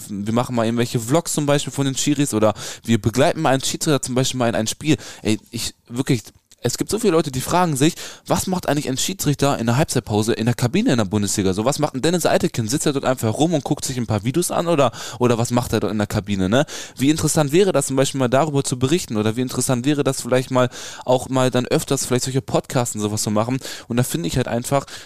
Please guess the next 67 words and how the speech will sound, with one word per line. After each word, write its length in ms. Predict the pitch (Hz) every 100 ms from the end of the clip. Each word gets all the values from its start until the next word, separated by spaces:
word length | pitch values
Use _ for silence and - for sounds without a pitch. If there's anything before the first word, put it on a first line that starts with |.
| - -
sollte 240 | 127 143
man 140 | 131
vielleicht 240 | - 127 120
mehr 340 | 117 135 147
dort 260 | 117 120 -
reingehen. 440 | 123 156 165 180 - - - -
Ich 160 | 143
zum 160 | - 143
Beispiel 540 | 135 135 135 139 113
würde 120 | 120
jederzeit 540 | 123 143 143 - 131 -
sagen, 300 | 127 135 127
wenn 60 |
der 100 | 120
D 100 | 110
F 80 | 117
B 80 | -
mich 160 | 131 123
jetzt 160 | 113
fragen 220 | - 123
würde, 180 | 120 117
"Ey, 140 | 98 110
Pascal, 460 | - 117 - 127 135 - - -
hast 180 | 131
du 60 | 135
nicht 140 | 123
Bock, 180 | - 127
uns 140 | 127 123
dabei 200 | 117 117
zu 120 | 120
unterstützen?" 500 | 110 - 165 - 165 - -
Ich 60 | -
würde 120 | 139
jederzeit 460 | 151 151 - 143 117
sagen, 240 | 135 139
ich 280 | 123 - - 110 - _
würde 160 | 131 151
sofort 380 | 139 185 175 156
helfen, 320 | 156 180 156
ich 140 | 147
würde 320 | 151 160 143 113
sofort 300 | 151 160 147
den 100 | 139
D 80 | 135
F 120 | -
B 120 | 160
dort 140 | 160
mit 140 | 139 123
reinnehmen 400 | 135 165 160 139
und, 180 | 139 - - - -
äh, 120 | 123
auch 140 | 113 131
mit 140 | 135
denen 140 | 143
zusammen 280 | - 127 156
vielleicht 240 | - 151 135
was 120 | 131
machen, 320 | 143 143 131
irgendwie 260 | 85 135 143
mit 160 | 143
dem 100 | 139
Bundesliga-Schiris 760 | 131 165 156 151 139 160 143 131
irgendwie 180 | 135 135
was 160 | 139
machen 300 | 135 139 147
oder 120 | 131
so. 180 | 123 135